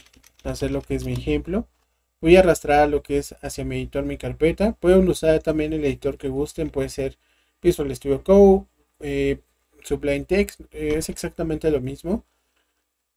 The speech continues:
Y bueno, aquí lo que vamos a crear es un archivo H T M L, lo voy a nombrar como index punto H T M L.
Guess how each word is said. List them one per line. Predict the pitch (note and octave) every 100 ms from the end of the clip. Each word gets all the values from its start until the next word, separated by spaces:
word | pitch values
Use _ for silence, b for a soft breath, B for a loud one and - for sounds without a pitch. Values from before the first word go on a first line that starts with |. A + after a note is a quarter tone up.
| -
Y | F3 F#3+
bueno, | F#3+ D3+ C#3
aquí | E3+
lo | F3
que | E3+
vamos | D#3 D#3+
a | D#3 C#3
crear | C#3 D3+ E3
es | D3 D#3
un | D3+
archivo | D3 - D3
H | C3+ -
T | -
M | C#3 C#3+
L, | D#3 G3
lo | F3
voy | C#3
a | D3
nombrar | C#3 C3+ C#3
como | - E3+ B2+ -
index | E3 E3 F3+ - -
punto | - D3 C#3 C#3
H | C3 -
T | C3+
M | C3 C3
L. | C3+ A3